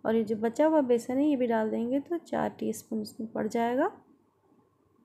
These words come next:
और मिक्स करने के बाद थोड़ा सा इसमें घी डालेंगे हम, टू टीस्पून, और इसको भी मिक्स करने के बाद इसमें हम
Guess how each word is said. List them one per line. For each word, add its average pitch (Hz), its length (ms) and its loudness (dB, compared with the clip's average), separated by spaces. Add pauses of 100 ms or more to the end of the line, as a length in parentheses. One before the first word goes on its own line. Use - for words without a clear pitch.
(3000)
और 220 140 -2
मिक्स 277 280 2
करने 285 280 6
के 294 80 4
बाद 285 320 6
थोड़ा 233 220 0
सा 233 180 -2
इसमें 233 320 -4
घी 208 220 -2
डालेंगे 269 440 4
हम, 269 200 4 (1700)
टू 262 140 4
टीस्पून, 277 680 4 (1500)
और 247 160 0
इसको 247 240 2
भी 320 100 4
मिक्स 277 260 6
करने 254 280 4
के 254 60 4
बाद 269 240 4
इसमें 262 240 -2
हम 277 160 4